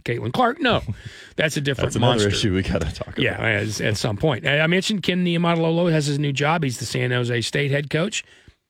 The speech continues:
Speaker 1: We're all asking the question, they gonna run the option or what?
Speaker 2: <laughs>
Speaker 1: And trust me, I'm sure fans out there are asking the same thing because he coached at Navy,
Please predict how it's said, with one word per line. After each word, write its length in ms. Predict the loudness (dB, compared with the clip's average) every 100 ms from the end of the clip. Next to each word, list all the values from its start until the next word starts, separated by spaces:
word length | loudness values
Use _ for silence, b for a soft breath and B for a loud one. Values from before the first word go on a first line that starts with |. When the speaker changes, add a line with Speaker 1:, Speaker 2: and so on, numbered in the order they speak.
| -8
Speaker 1:
We're 140 | -2 0
all 140 | 2
asking 260 | 0 -2 -4
the 60 |
question, 400 | -2 -2 -2 -2
they 100 | -2
gonna 220 | -2 0 -2
run 300 | 0 0 2
the 100 | 2
option 320 | 2 0 0
or 80 | 2
what? 260 | 2 0 -4 -20 B
Speaker 2:
<laughs> 240 | B B -4
Speaker 1:
And 140 | -2
trust 280 | 2 0 0
me, 120 | 0
I'm 100 | 0
sure 200 | 2 0
fans 560 | 0 0 2 2 2 0
out 220 | 0 0
there 260 | 0 0 2
are 40 |
asking 320 | 2 2 0 -4
the 40 |
same 260 | -2 -2 0
thing 280 | 0 0
because 260 | -2 -2 -2
he 100 | -2
coached 280 | 0 -2 -2
at 80 | -4
Navy, 420 | -2 0 0